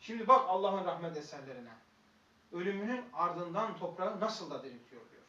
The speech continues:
Değil mi? Bir bakıyorsunuz ağaç yapraklarını dökmüş, solmuş bir vaziyette. Fakat bir yağmur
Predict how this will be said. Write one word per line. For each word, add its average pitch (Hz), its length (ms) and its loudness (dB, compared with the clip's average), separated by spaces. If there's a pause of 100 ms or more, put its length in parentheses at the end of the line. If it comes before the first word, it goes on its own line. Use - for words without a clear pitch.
(640)
Değil 302 220 2
mi? - 60 -10 (640)
Bir 294 100 -4
bakıyorsunuz 277 520 2 (100)
ağaç 269 540 4 (260)
yapraklarını 233 720 0
dökmüş, 208 480 -8 (600)
solmuş 254 460 4
bir 214 80 -2
vaziyette. 143 560 -4 (680)
Fakat 294 480 6
bir 311 160 4
yağmur 247 640 8